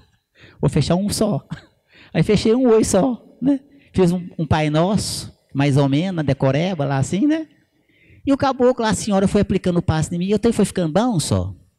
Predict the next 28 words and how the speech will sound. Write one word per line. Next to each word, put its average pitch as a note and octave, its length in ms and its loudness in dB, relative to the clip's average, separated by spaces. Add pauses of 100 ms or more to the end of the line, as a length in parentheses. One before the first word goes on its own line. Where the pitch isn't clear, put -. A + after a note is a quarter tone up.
(960)
Fui G3 160 0
recebendo E3+ 380 2
aquelas D#3 200 0
energias, D3 440 0
eu D#3 80 2
não E3 60 0
sabia C4+ 280 -4
nada B4 180 -4
que F#3 200 -4
era A2 120 2
passe G2 320 -2
também, F#2 400 -2 (280)
né? D#3 240 -2 (380)
E A#3+ 60 -6
foi B3 160 -2
ficando F#3+ 320 -6
bom, F#3+ 240 -2
foi D#3+ 160 0
gostoso, D3 760 -2
suave. G2+ 500 -8 (920)
Você - 120 -6
sabe B3 200 -6
que G3 80 -4
esse - 80 -2
trem D#3+ 160 -6
tá C#3 80 -6
até E3 180 -4
bom, F3 460 -8